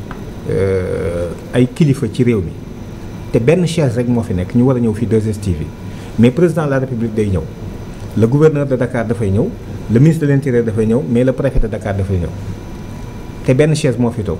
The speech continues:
Est-ce que le préfet moo ciy toog? Déedéet, du toog ci chaise bi. Président moo ciy toog.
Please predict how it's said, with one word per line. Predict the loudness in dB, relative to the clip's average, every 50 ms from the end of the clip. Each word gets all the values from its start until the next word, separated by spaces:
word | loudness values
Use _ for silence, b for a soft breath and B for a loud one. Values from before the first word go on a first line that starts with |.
| 0
Est-ce | -2 0 0
que | 0 -2
le | 0
préfet | 0 0 0 0 0
moo | 0 0 0
ciy | 0 -2 -2
toog? | -2 -4 -4 -6 -8 -8 -8 -8 -8 -8 -8 -8 -8 -6 -6 -6 -6 -6 -4 -4 -4 -4 -4 -4 -4 -6 -6 -8 -8 -8 -10 -10 -10 -8 -4 -2
Déedéet, | -2 0 -2 -2 -6 -8 -12 -8 -4 -2
du | 0 2
toog | 2 0 0
ci | 0
chaise | 0 0 0 0 0 0
bi. | -4 -6 -8 -14 -12 -12 -12 -12 -12 -12 -12 -12 -10 -4 0
Président | 2 2 4 4 2 2
moo | 2 2 0
ciy | 0 0
toog. | -2 -2